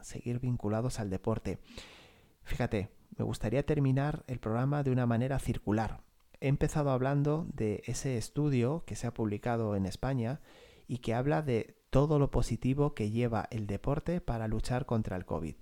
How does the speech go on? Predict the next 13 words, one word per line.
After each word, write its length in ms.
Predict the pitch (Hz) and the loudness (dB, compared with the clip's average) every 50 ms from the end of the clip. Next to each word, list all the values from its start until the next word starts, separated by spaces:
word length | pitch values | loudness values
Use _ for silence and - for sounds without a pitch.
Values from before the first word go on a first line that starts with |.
| - - - - - - - - - _ _ _ - | -18 -20 -20 -20 -20 -20 -20 -20 -20 _ _ _ -4
Bueno, 300 | - 90 82 69 - - - - - - - - | -2 -2 -2 -2 -4 -8 -10 -14 -20 -20 -14 -8
pues 200 | - 82 92 104 | -6 -6 -6 -6
si 340 | - - - - 113 104 - _ - - | -6 -8 -8 -6 -6 -8 -8 _ -8 -4
mantuviésemos 720 | - 110 101 98 - 101 104 139 160 - 170 170 170 147 | -2 0 0 0 -2 -2 -2 -2 0 0 0 2 2 2
deportistas, 720 | 135 117 - - 95 95 - 123 131 120 - - 98 95 110 | 0 -2 -2 -4 -6 -4 -2 -2 -4 -4 -4 -6 -8 -8 -8
si 260 | - - - - - 110 | -10 -14 -12 -6 -4 -2
mantuviésemos 760 | 101 101 98 - 101 104 123 131 - 143 147 147 143 139 - | -2 -2 -2 -2 -4 -4 -4 -2 -2 -2 0 0 -2 -2 -4
familias, 720 | - - 101 101 113 127 135 139 139 143 147 147 - - - | -6 -4 -2 -2 -2 0 0 -2 -2 -2 -4 -6 -8 -12 -10
eh, 220 | 113 101 98 95 - | -8 -6 -6 -4 -4
motivadas, 640 | - 104 101 - 95 104 117 117 117 98 87 - | -4 -4 -4 -4 -2 -2 -2 0 -2 -2 -4 -6
si 120 | - - 101 | -6 -4 -2
mantuviésemos 760 | 98 98 95 - 98 104 110 - - 127 131 131 135 139 - - | -2 -2 -2 -2 -2 -2 -2 -2 -2 0 0 0 0 -2 -4 -4
entrenadores 880 | - 110 104 - - 104 101 98 95 101 127 135 147 147 151 - - | -2 -2 -2 0 0 0 0 0 2 2 2 2 2 2 0 -2 -6